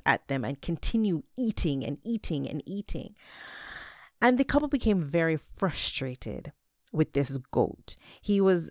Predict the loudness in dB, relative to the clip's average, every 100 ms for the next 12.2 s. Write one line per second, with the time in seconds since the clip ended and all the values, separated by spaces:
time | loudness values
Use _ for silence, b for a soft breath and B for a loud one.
0 | -6 0 2 4 4 2 -2 _ -2 2
1 | 2 2 2 2 2 2 2 2 4 4
2 | 4 0 -10 -14 -18 _ _ _ _ _
3 | _ _ _ _ _ -14 B B B 8
4 | 8 6 4 0 0 -2 -2 -4 0 4
5 | 4 2 -2 -2 -4 -10 -4 0 4 2
6 | 2 0 2 2 2 2 2 -2 -2 -4
7 | -2 -2 -4 -6 -4 -2 -2 -6 -8 -8
8 | _ _ _ 4 6 4 2 -2 -4 -4
9 | -4 -6 -6 -6 -6 -4 -2 -2 0 -2
10 | -2 B B B B B B 4 6 8
11 | 6 4 2 0 -2 -6 -10 B B -2
12 | 0